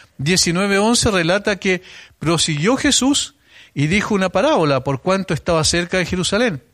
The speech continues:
Y ellos pensaban que el reino de Dios se manifestaría inmediatamente. ¿Ven que tenía esa perspectiva? Las frenéticas multitudes en la entrada triunfal gritaron, "Hosana, bendito el que viene en el nombre de Jes-, del Señor,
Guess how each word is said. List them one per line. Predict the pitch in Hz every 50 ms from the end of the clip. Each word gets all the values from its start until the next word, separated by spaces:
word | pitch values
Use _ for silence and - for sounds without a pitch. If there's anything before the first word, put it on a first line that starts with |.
| _ -
Y | 131 139 175
ellos | 240 269 269 294 269
pensaban | - - - 160 151 147 135 - - 247 262 269 277 277 277 240
que | - 165
el | 147 127
reino | 143 202 262 285 277 240 214
de | 196 180
Dios | 185 226 262 277 -
se | - 202
manifestaría | 180 180 175 160 - 175 156 - - 151 165 220 269 285 285 285 - - - - - - -
inmediatamente. | - 202 214 208 202 190 185 185 185 180 170 185 247 294 294 277 285 262 269 285 277 208 151 123 - - 107 107 - _ _ -
¿Ven | 139 160 208
que | - - 190
tenía | 170 175 156 165 190 202 214 214
esa | 196 - 208 190
perspectiva? | - 196 180 170 - 170 156 - - - 220 269 294 285 - _ _ _ _ _ _ _ - - - - - - - - - - - - -
Las | - 160 190 170
frenéticas | - - - 156 180 220 269 269 277 226 180 180 160 - -
multitudes | 170 165 156 - 165 151 - 214 233 247 - -
en | 185 160
la | 156
entrada | 156 147 - 185 202 214
triunfal | 185 180 170 156 - 190 208 202
gritaron, | 180 170 165 185 202 202 202 196 180 - - - - - - -
"Hosana, | - 160 156 - - 233 262 269 220 180 160 143
bendito | 139 156 165 165 165 165 156 220 302 320 - - 311 311
el | 294 262
que | - - 190 170
viene | 185 254 302 311 294 311
en | 285 226
el | 185 165 165 175
nombre | 180 214 262 294 285 285 269 240
de | 220 202 175
Jes-, | - 180 156 - -
del | - 156 170 160
Señor, | - - 185 220 302 349 302 180 135 -